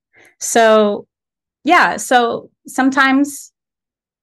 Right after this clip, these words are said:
we could look at it like we got a raw deal. We had terms and conditions coming into this reality that were not honored. I don't believe that, but that's a very strong viewpoint in the conscious community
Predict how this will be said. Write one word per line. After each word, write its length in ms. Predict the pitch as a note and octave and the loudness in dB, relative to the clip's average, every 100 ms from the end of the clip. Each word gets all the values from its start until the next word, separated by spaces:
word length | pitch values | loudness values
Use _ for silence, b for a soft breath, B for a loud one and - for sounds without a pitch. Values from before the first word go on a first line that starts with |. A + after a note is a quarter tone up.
| _ _ - | _ _ -6
we 160 | A#3 | -6
could 140 | A#3+ B3+ | 0 0
look 160 | A#3 | 2
at 100 | A#3+ | 2
it 100 | A#3 | 0
like 180 | A3+ G#3 | 0 -2
we 120 | G#3+ | -2
got 180 | A3+ G#3+ | 0 0
a 60 | G#3+ | 0
raw 220 | G3 G3 | -2 -4
deal. 360 | G3 G3 - - _ _ | -6 -10 -12 -16 _ _
We 580 | A3 A3 A3+ A3 - - _ | -4 -2 -2 -2 -6 -10 _
had 640 | - A#3 A3+ A3+ A3 A#3 - _ _ - | -4 0 2 2 0 -4 -10 _ _ -4
terms 340 | B3+ C4 D4 | 0 2 2
and 120 | D4+ | 0
conditions 540 | D4+ C#4 A3+ B3 A#3+ - | 0 0 -2 -4 -8 -8
coming 320 | A#3 A#3 A3 | -6 -4 -2
into 240 | G#3+ A3 | -4 -2
this 240 | G#3+ G#3+ G#3+ | -4 -4 -2
reality 500 | G3+ G3 G#3 D#4+ - _ _ - | -2 0 -2 -4 -6 _ _ -2
that 160 | G#3+ | 0
were 100 | A3 | 0
not 200 | A3 G#3+ | 0 0
honored. 380 | G3+ F#3+ - - _ _ - | -2 -4 -10 -18 _ _ -2
I 80 | A3+ | 0
don't 180 | A#3+ A3 | 2 0
believe 260 | G#3 A3 | 0 0
that, 360 | G#3+ F3+ G#3 - _ _ _ _ _ | 0 0 -2 -6 _ _ _ _ _
but 400 | F#3 A3+ G#3 - | -2 0 0 -2
that's 360 | - G#3+ G#3+ - - | -2 -2 -2 -12 -8
a 80 | G#3+ | -4
very 260 | A3 G#3+ | 0 0
strong 380 | G#3+ - G#3 G3+ | -2 -4 -4 -4
viewpoint 400 | G3+ G3 A3 G3+ | -6 -6 -4 -4
in 80 | G3 | -4
the 80 | G3 | -6
conscious 400 | G#3+ G3 G#3+ G#3+ | -6 -6 -8 -10
community 680 | G#3 G3 G3 F#3+ G3+ G#3+ | -10 -8 -8 -8 -8 -8